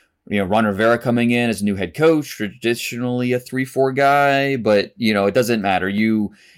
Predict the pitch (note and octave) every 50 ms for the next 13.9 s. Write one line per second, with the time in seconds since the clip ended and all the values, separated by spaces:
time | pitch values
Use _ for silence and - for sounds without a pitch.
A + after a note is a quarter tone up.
0 | _ _ _ - C#3 B2+ A#2+ A2+ A#2 B2+ B2+ B2+ B2+ - C#3 B2+ A#2+ - C3 A#2
1 | A#2 A2+ A2 G#2+ G2+ - - G2+ F#2 F#2 F#2 F#2 F2+ - _ _ _ _ - -
2 | F2+ F2+ F2+ F2+ F2 F2 E2+ E2+ E2 E2 - F#2 F#2+ F#2 F2+ E2+ - - - A2
3 | G#2+ G#2 - G#2+ G2+ G2+ G2+ G2 F#2 - - F#2+ F2+ - - G2 F#2+ F#2+ F#2 F2+
4 | E2+ - - F2+ F2 F2 F2 E2 D#2+ F2 - F#2+ F2+ E2+ G#2 G#2 G#2+ G#2+ G2+ -
5 | - A2+ A2 A2 - - F#2 F#2 F2+ F2+ F2+ F2+ E2+ E2 D#2+ D#2+ D2+ C#2+ D#2+ F2
6 | G#2+ A2 G#2+ F#2 F#2 - - G#2+ G2 F2 D#2+ D#2+ - F2+ D#2+ - - - - -
7 | - - F2+ F2+ F2+ G#2 G2+ F2+ F2+ F2 - - - G2 F#2 F2+ G2+ F#2 F2+ D#2+
8 | D#2+ - - E2+ E2+ E2+ D#2+ D#2 D2+ - _ _ _ _ _ - - E2 E2+ D#2
9 | D2 C#2+ A1+ - - - C2 C#2+ A#1+ A1+ - - - G2 F#2 F2+ F2+ E2+ D#2+ D2+
10 | - - - E2+ F#2+ F#2 F#2 E2 E2+ F2 F2 F2 F2 - - G#2 F#2+ G2 G2+ A2
11 | E3 G3 - C3 A#2+ A2+ B2 C3+ C3+ - - - D3+ D3+ C#3+ D3 C#3+ C3 B2+ C3
12 | C#3 C#3+ D3 C#3+ C3 B2+ B2+ - - B2 D3+ A#2+ G2 F2+ G2+ G#2 G#2 G#2 A2 A2
13 | G#2+ A2 A#2 A2+ A#2+ A2+ G#2+ G2+ G2 F#2+ - - - G2 G2 F#2+ F#2 F2+